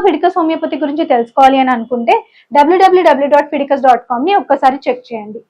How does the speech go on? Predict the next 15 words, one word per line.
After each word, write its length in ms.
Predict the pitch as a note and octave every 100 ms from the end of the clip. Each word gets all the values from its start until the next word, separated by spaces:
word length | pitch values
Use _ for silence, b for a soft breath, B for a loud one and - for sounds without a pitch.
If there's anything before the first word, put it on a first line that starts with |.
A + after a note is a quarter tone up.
| C#4
మీరు 180 | E4+ F#4+ F4+
కనుక 300 | D#4+ D4+ D#4+ D#4+ - D4
ఫైబ్రాయిడ్స్, 640 | C4 A#3+ C4 C4 C4 - C4+
ఎండోమెట్రియోసిస్, 840 | C4 D4+ D4 C#4 C4+ B3+ C4+ B3+ - B3+
adenomyosis, 800 | C4+ D#4 D4 C4+ B3+ C4 C4+ C4+ B3
polycystic 500 | C4 D4+ C#4 D#4+ D4+ C#4+
ovaries, 340 | C4+ C4+ C4+ C4+ b b - D4
ఇన్ఫర్టిలిటీ 680 | D4+ D#4+ D#4 D#4 D#4 D#4 C#4+ C4+
ఇష్యూస్, 340 | - C#4+ C4 C4+
లేదంటే 280 | C4 C#4+ E4 C#4+
ప్రెగ్నెన్సీ 420 | C4+ C4+ D4+ E4 C#4
నిలబడకపోవడం, 760 | B3+ C4 C4+ C4+ C#4 B3+ B3+ B3
ప్రతి 220 | B3+ D4+ C#4+
థర్డ్ 200 | C4 C4
మంత్ 180 | C4 C4+